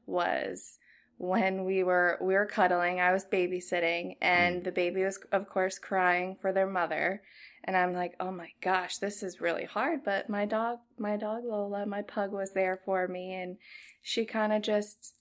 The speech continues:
Speaker 1: calmed me. And then
Speaker 2: Mm.
Speaker 1: she made me realize, like, "You can do this. You can do anything you put your mind to." And then the baby was really calm. And I feel like they say that pugs are clowns. I don't even know the whole story behind it, but,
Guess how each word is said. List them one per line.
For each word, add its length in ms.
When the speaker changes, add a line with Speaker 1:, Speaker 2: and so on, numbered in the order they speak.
Speaker 1:
calmed 640
me. 420
And 240
then 140
Speaker 2:
Mm. 40
Speaker 1:
she 160
made 180
me 100
realize, 400
like, 180
"You 100
can 200
do 160
this. 200
You 100
can 120
do 160
anything 460
you 240
put 200
your 140
mind 320
to." 380
And 200
then 220
the 100
baby 440
was 320
really 300
calm. 420
And 80
I 140
feel 260
like 300
they 140
say 260
that 180
pugs 360
are 100
clowns. 800
I 180
don't 180
even 280
know 280
the 120
whole 160
story 340
behind 420
it, 160
but, 240